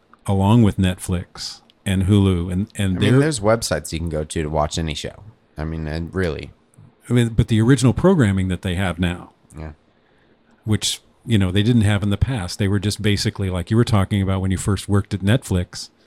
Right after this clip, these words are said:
Speaker 1: and people called in and said, "You guys, you know what, you're not worth it. You got nothing."
Speaker 2: Right. All
Speaker 1: And
Speaker 2: the time.
Speaker 1: and it was simply because there was just regurgitation of, of old shows. But now they,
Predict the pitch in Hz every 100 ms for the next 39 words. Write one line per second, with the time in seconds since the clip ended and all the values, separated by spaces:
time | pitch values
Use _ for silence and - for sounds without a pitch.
0 | _ 104 98 113 104 95 101 98 120 120
1 | 104 98 135 107 - - 107 98 95 113
2 | 107 110 120 101 139 - 90 95 98 98
3 | 135 107 156 104 78 71 _ _ _ 73
4 | 78 - _ - 101 98 101 - 76 80
5 | _ _ _ - 101 98 98 101 - 104
6 | 101 - 117 - 107 104 - 98 85 92
7 | 90 90 - - 92 98 90 - - -
8 | _ _ _ _ _ 117 101 95 98 90
9 | - 101 - 98 92 - - 104 92 104
10 | 98 92 - 107 123 82 80 - - _
11 | _ _ _ _ - 101 95 98 113 95
12 | 87 98 92